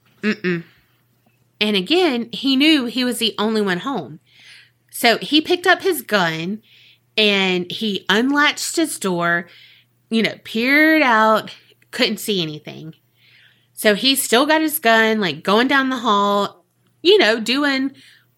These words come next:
his fucking shit he's trained to do.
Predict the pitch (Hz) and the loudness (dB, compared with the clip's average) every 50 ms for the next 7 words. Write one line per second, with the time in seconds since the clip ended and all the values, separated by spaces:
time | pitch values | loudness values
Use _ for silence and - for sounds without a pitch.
0 | _ _ - 233 247 247 247 214 214 - - _ _ _ _ _ _ - 262 262 | _ _ -4 0 0 0 0 -2 -8 -14 -16 _ _ _ _ _ _ -6 -6 -4
1 | 262 254 220 202 202 196 185 180 175 180 - - - - - 277 269 254 - 269 | -2 -2 -2 0 -2 -2 -4 -6 -8 -10 -16 -8 -4 -2 0 0 0 0 0 -4
2 | 240 208 - - - - 233 233 240 226 196 170 185 226 220 180 156 156 165 226 | -4 -4 -6 -6 -2 0 0 0 0 0 0 2 4 4 4 4 2 -2 -4 -6
3 | 247 | -8